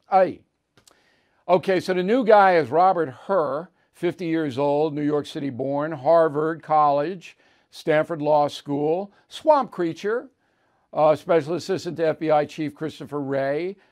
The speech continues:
assistant U S attorney, on and on. You know, he's an establishment guy. I guess he's competent. I don't know him, um, but he's a special counsel looking into Biden's documents.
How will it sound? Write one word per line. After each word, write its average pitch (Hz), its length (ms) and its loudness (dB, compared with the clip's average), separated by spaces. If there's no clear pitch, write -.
assistant 151 360 -10
U 147 160 0
S 143 140 -4
attorney, 147 760 -6
on 170 220 -2
and 151 120 -2
on. 143 300 -4
You 233 80 -10
know, 214 140 -4
he's 214 100 -8
an 208 40 -14
establishment 151 680 -6
guy. 170 400 -10
I - 80 -6
guess 311 220 -6
he's 165 160 -8
competent. 151 460 -2
I 170 160 0
don't 202 160 0
know 127 280 -4
him, 208 400 -10
um, 151 400 2
but 151 120 -2
he's 196 180 -4
a 190 60 -8
special 170 320 -8
counsel 160 320 -8
looking 156 260 -8
into 147 160 -8
Biden's 143 440 -4
documents. - 600 -12